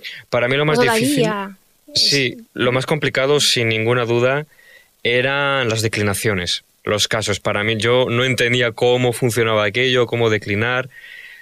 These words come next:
Speaker 1: pero ahora es fácil. Sin embargo, para mí la lengua rusa tiene un nuevo reto y es la dicción, la pronunciación correcta. Hay veces que,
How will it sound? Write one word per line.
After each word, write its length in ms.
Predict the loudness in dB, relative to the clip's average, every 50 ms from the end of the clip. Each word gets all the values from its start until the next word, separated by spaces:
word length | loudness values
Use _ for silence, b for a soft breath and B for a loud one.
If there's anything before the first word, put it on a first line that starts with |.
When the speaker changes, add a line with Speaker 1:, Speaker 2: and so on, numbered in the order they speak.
| B B B
Speaker 1:
pero 440 | 0 2 2 4 4 4 4 2 2
ahora 160 | 2 2 2
es 120 | 2 0
fácil. 440 | 0 0 -2 -2 -2 -4 -6 -6 -8 _ _ _ _ _ _
Sin 220 | -2 0 0 2 2
embargo, 440 | 2 0 0 2 2 0 0 -2 -4 _ _
para 220 | -2 0 0 0 0
mí 140 | 0 -2 0
la 160 | 0 0 0
lengua 220 | 0 0 2 2 2
rusa 180 | 0 0 -2
tiene 220 | -2 -2 -2 -2 0 0
un 140 | 0 0
nuevo 240 | 2 4 4 4 4
reto 400 | 2 2 0 -2 -2 -4 -6 -8 -10 -10
y 240 | -8 -4 -2 0 2
es 300 | 2 2 2 0 -2 -2
la 460 | -2 0 0 0 0 0 0 -2 -2 -4
dicción, 400 | -4 -6 -6 -4 -2 -2 0 0
la 80 | -2 -2
pronunciación 520 | -4 -4 -4 -4 -4 -6 -4 -4 -4 -2
correcta. 460 | 0 0 0 0 -2 -4 -6 -6 -6 -4
Hay 140 | -4 -4 -4
veces 320 | -4 -4 -4 -4 -4 -4
que, 420 | -2 0 0 2 2 2 0 -2